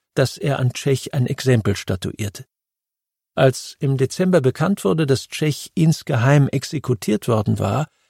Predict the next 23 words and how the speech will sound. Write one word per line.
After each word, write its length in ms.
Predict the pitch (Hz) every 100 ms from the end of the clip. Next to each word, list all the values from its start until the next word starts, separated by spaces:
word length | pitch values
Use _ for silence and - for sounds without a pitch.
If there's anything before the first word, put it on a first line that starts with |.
| _ _ -
wandte 320 | 147 160 170
sich 200 | 165 -
die 120 | 180
öffentliche 420 | 151 180 151 -
Meinung 440 | 135 135 147 139 123
gegen 320 | 123 113 98
den 240 | 98 98
König. 380 | - 101 95 - _ _ _ _ _ _ _ _
In 100 | 165
den 140 | 170 196
nächsten 300 | 240 - 208
Jahren 380 | 170 180 214 196
zirkulierten 600 | 202 - 175 202 214 196
in 140 | 165
Berlin 440 | 156 151 190 220 220
und 180 | 175
den 120 | 165 151
deutschen 380 | 151 156 143
Landen 460 | 127 147 196 185 156
mehrere 420 | 175 175 156 160
Lieder 380 | 139 175 151 123
über 240 | 113 -
Tschech, 500 | - - 175 - -